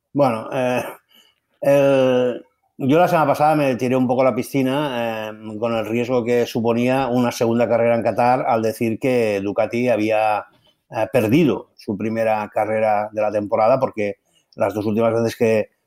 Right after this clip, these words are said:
Duca-, que se había corrido en Qatar, Ducati había ganado, eh, y había ganado con, con, con Marc Márquez en pista, o sea, que había ganado el mejor piloto del momento, eh, por no decir el mejor piloto del mundo,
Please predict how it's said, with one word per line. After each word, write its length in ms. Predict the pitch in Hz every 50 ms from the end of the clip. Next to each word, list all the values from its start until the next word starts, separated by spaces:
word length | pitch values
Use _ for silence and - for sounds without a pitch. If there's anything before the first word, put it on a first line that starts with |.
| _ _
Duca-, 360 | - 110 104 85 120 113 -
que 160 | - - 113
se 120 | - - 110
había 200 | 107 113 113 104
corrido 260 | - 113 117 117 117
en 60 | 113
Qatar, 380 | 107 120 101 123 135 156 170 151
Ducati 640 | 117 104 92 113 107 95 131 147 165 160 127 113
había 220 | 107 101 101 107 107
ganado, 540 | 107 110 110 110 117 123 151 175 202 - _ _ _ _ _ _ _ _ _ _ -
eh, 680 | 120 117 113 110 107 104 104 101 101 101 98 101 - -
y 120 | - 101 98
había 180 | 92 92 104
ganado 260 | 113 110 107 113 135 143
con, 480 | 135 139 113 110 101 98 98 95 95 92
con, 440 | - 104 98 92 - - - - -
con 200 | - - 95 95
Marc 180 | 98 107 104
Márquez 320 | 101 104 107 101 110 131 131
en 160 | 135 107 95
pista, 340 | 95 139 143 - - 104 104
o 40 | -
sea, 180 | - 107 101
que 60 | 98
había 160 | 95 92 110 117
ganado 200 | 110 107 113 127
el 60 | 123
mejor 260 | 110 98 - 113 101
piloto 320 | - 117 113 123 123 110 110
del 140 | 107 107 107
momento, 680 | 110 113 113 120 123 123 123 113 151 160 - - - _ _ _ _ _ _ _ _ _ _
eh, 240 | - 107 135 151 165
por 140 | - - 98
no 120 | 104 110
decir 220 | 104 101 - 120 107
el 80 | 107
mejor 340 | 107 107 - 113 104 107 101
piloto 240 | 95 107 107 104 110
del 100 | 110 110
mundo, 500 | 117 123 131 135 135 147 165 185 185